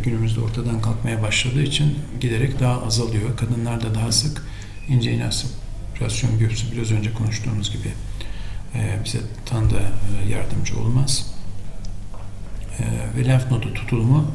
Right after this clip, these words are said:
nadirdir, daha çok hematojen yayılır. Medüler tiroid kanseri tiroidin parafoliküler veya C hücrelerinden köken alıyor. Kalsitonin salgılar,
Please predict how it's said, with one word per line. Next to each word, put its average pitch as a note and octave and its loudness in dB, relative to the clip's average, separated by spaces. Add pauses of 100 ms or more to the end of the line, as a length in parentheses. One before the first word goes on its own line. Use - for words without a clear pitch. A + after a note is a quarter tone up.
(100)
nadirdir, A2+ 0
daha A2+ 0
çok - -4
hematojen A2+ 0
yayılır. G#2+ -2 (1200)
Medüler C#3 4
tiroid - 2
kanseri C#3+ 2
tiroidin C3+ 2
parafoliküler C3 0
veya B2 2
C A#2+ 2
hücrelerinden A2 2
köken C3 0
alıyor. C3 0
Kalsitonin B2 2
salgılar, C3 0